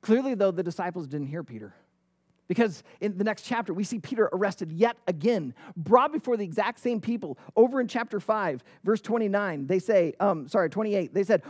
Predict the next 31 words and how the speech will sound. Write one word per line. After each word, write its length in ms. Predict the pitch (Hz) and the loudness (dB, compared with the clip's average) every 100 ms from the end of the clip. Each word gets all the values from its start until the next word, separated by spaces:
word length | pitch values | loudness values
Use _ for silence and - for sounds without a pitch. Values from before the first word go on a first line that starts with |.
| 214 | -4
"We 280 | 226 330 370 | 2 4 2
strictly 400 | - 349 311 285 | 0 -2 0 -2
charged 420 | - 311 277 185 | 2 4 2 0
you 120 | 262 | -2
not 380 | 208 277 330 - | 4 4 4 0
to 80 | 294 | -6
teach 300 | - 302 285 | -2 -2 -2
in 60 | |
this 160 | 311 208 | -6 -4
name. 460 | 294 370 339 208 - | -2 -2 -2 -4 -6
<laughs> 280 | _ _ - | _ _ -2
And 80 | - | 6
yet 180 | - | 6
here 140 | - 427 | 6 0
you 160 | 392 403 | 2 2
are, 380 | 427 370 185 - - - | 4 4 2 -4 -20 -6
filling 420 | - 359 403 381 | 2 4 2 0
Jerusalem 480 | 240 330 466 302 269 | 0 4 4 4 0
with 160 | 277 | 0
your 80 | 311 | -2
teaching, 400 | 269 330 370 226 - 285 | -2 -2 -2 -4 -6 -2
and 140 | 254 | 0
you 160 | 285 359 | 2 0
intend 320 | 262 - 339 | -2 -2 0
to 80 | 339 | -2
bring 140 | 339 | -4
this 120 | 311 | -4
man's 220 | 285 294 202 | -2 -2 0
blood 240 | 247 269 | 2 2
upon 260 | 277 302 311 | 2 0 0
us." 420 | 392 311 143 | 0 -2 -6